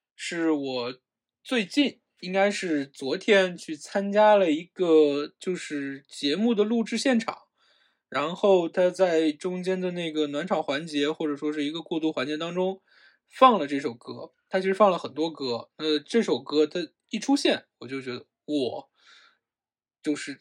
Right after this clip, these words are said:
非常亮眼、非常抓耳朵的那个感觉。它其实也是有一点点，就是我个人感觉，其实和准明星很像，有一点点九十年代的那个 city pop 的感觉，就是充满着朦胧的那种，就是你回望过去，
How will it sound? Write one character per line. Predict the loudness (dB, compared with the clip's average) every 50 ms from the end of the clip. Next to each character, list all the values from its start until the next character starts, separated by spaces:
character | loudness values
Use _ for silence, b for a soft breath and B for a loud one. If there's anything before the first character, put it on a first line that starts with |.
| _
非 | _ 0 0
常 | 2 2 2 2 4
亮 | 4 4 4 4
眼、 | 2 -4 -8 -12 _
非 | -8 -8 -6
常 | -6 -8 -4 4
抓 | 6 8 8
耳 | 8 6 2 -4
朵 | -8 -4 -4
的 | -4 -4
那 | -4 -6 -6
个 | -6
感 | -6 -6 -8 -8 -8 -12
觉。 | -20 -18 -18 -18 -20 _ _ _ _ _ _ _
它 | -4 -2
其 | -2 0 0 -2
实 | 0 0
也 | 0 0 -2 -4 -6
是 | -6 -4 -2
有 | -2 -2 -4
一 | -6 -8
点 | -6 -6 -4 -4 -2
点， | -2 -2 -2 -4 -8 _
就 | -14 -12
是 | -10 -8 -8 -8 -8 -10
我 | -12 -12
个 | -4 0 2 2
人 | 2 2 -2
感 | -4 -6 -6 -8
觉， | -16 -16
其 | -14 -14 -14
实 | -12 -10 -10
和 | -6 -2 -2 -2 -2
准 | -2 -4 -6
明 | -6 -6 -4
星 | -2 -2
很 | -2 -2 -4
像， | 2 4 4 4 4 2 B B B B B B B B B
有 | -6 -6
一 |
点 | -4 -2 0
点 | 0 0 0
九 | 0 -2 -4 -4 -4
十 | -6 -10
年 | -6 -4 -4 -4 0
代 | 4 4 4 4 4 0
的 | 0 -2 -4 -4 -4
那 | -8 -8 -6 -6 -6 -6
个 | -8 -8 -8
city | -4 -4 -2 -2 -2
pop | -2 2 4 4 4 2 0
的 | -10 -10
感 | -10 -12 -14 -14 -20
觉， | -20 -20 -12
就 | -6 -6 -6
是 | -4 -4 -4 -4 -4 -4 _ _
充 | _ -4 -4 0 2
满 | 4 2 2 2 0
着 | -4 -2 -2 0 0 -2 -2
朦 | -4 -6 -8 -8 -8 -6 -6
胧 | -4 -4 -4 -2
的 | 0 -2 0
那 | 0 -2 -4 -4
种， | -4 -6 -10 -10 -10
就 | -14 -12
是 | -12 -10 -10
你 | -10 -10 -10 -12 -14 -16 _ _ _ _ _ _ _ _ _ _ _ _ _ _
回 | -12 -6 -4 -2
望 | -2 -2 -2 -2
过 | 0 0 2 2
去， | 0 -2 -4 -6 -6 -6 -6 -8